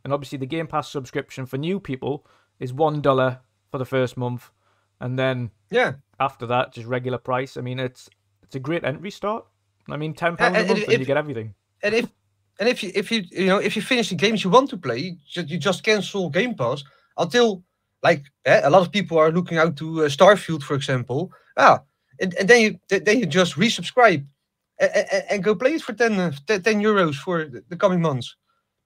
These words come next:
Speaker 2: S-, I mean, it's, it's, it's a, a pretty simple solution to everything. <laughs>
Speaker 1: Yeah.
Speaker 2: And three hundred dollars,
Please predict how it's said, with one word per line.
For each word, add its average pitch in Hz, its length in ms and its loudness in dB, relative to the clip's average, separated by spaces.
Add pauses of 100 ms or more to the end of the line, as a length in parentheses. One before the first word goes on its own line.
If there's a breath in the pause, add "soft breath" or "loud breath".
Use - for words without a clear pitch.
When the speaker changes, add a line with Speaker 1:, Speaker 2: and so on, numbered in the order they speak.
(320)
Speaker 2:
S-, 202 160 0
I 214 80 4
mean, 220 340 -2
it's, 180 280 -10
it's, 160 520 -8
it's 175 200 -6
a, - 160 -6 (140)
a 156 40 -8
pretty 247 240 -2
simple 202 320 0
solution 226 380 -2
to 214 100 2
everything. 240 420 0 (160)
<laughs> 202 200 2
Speaker 1:
Yeah. 131 240 -2
Speaker 2:
And 226 160 6
three 247 180 -2
hundred 226 220 4
dollars, 175 420 4